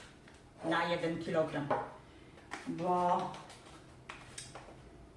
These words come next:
czasami ró-, różna jest ta ostrość. Niby ta papryka jest zawsze tak samo ostra, ale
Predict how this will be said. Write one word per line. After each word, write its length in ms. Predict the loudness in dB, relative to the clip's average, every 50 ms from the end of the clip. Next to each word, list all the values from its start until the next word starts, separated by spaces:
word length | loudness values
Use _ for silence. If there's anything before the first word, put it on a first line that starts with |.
| -12 -6
czasami 460 | -4 4 10 12 12 12 12 12 10
ró-, 340 | 10 10 10 8 8 8 8
różna 360 | 8 8 10 10 8 8 6
jest 200 | 4 2 0 0
ta 160 | 0 2 4
ostrość. 460 | 4 2 2 2 0 -2 0 4 8
Niby 200 | 8 8 8 8
ta 100 | 6 4
papryka 420 | 6 4 4 4 4 2 4 6 6
jest 180 | 6 6 4
zawsze 200 | 4 4 2 2
tak 180 | -4 -4 -6 -2
samo 380 | 0 0 2 2 2 0 0
ostra, 560 | -2 -4 -6 -4 0 2 4 4 4 2 0 0
ale 460 | 0 0 2 2 2 2 2 2